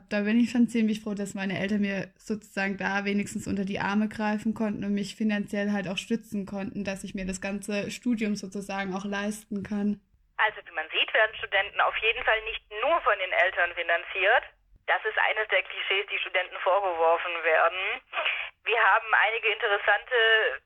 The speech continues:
Speaker 2: Klischees gesammelt und <laughs> stellen sie euch jetzt mal vor. So, Studenten haben alle Zeit der Welt.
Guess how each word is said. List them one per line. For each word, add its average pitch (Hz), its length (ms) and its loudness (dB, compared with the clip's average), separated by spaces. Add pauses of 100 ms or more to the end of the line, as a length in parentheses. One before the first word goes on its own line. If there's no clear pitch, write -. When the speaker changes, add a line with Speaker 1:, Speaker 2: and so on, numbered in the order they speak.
(200)
Speaker 2:
Klischees 240 460 0
gesammelt 220 640 2
und 226 340 0 (100)
<laughs> - 180 6
stellen 226 340 2
sie 185 80 -2
euch - 320 2
jetzt 175 220 -4
mal 180 240 2 (140)
vor. 202 360 4 (800)
So, 277 480 4
Studenten 262 500 0
haben 240 400 4 (300)
alle 285 240 0
Zeit 208 220 4
der 214 160 2
Welt. 185 400 2